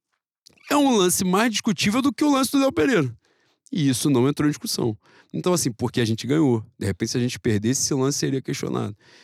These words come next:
Então, assim, esse ponto, esse aspecto, não é? A gente, como você falou, a torcida, é,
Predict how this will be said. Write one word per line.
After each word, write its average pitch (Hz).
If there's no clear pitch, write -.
Então, -
assim, 165
esse 233
ponto, 135
esse 127
aspecto, 110
não 92
é? 127
A 135
gente, 147
como 123
você 117
falou, 107
a 110
torcida, 107
é, 95